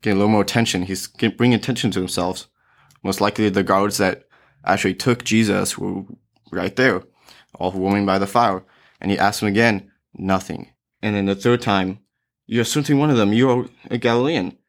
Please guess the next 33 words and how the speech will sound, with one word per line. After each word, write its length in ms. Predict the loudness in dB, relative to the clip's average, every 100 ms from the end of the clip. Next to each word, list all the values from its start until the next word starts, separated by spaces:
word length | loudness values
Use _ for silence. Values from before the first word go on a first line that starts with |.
| _
In 200 | -4 -2
verse 200 | -2 -4 -4
seventy-one, 680 | -2 0 2 2 0 -4 -6
"And 100 | -2
he 40 |
began 300 | -2 0 0
to 120 | 2
invoke 340 | 2 4 2 0
a 60 |
curse 380 | -6 -2 -2 0
on 120 | 0
himself 400 | 0 -2 -2 -2
and 140 | -4 -4
to 80 | -6
swear, 340 | 0 0 0 -2
'I 80 | 2
do 100 | 2
not 280 | 2 0
know 240 | 0 2 2
this 200 | 0 -2
man 260 | 0 2
of 120 | 0 0
whom 160 | 0
you 80 | 0
speak.' 460 | -2 -4 -6 -6 _ _ _ _ _ _
And 100 | 0
immediately 440 | 4 4 6 4
the 120 | 2 2
rooster 380 | 2 2 0
crowed 300 | 0 2 2 0
a 40 |
second 340 | -2 0 0
time, 400 | 0 0 0 -2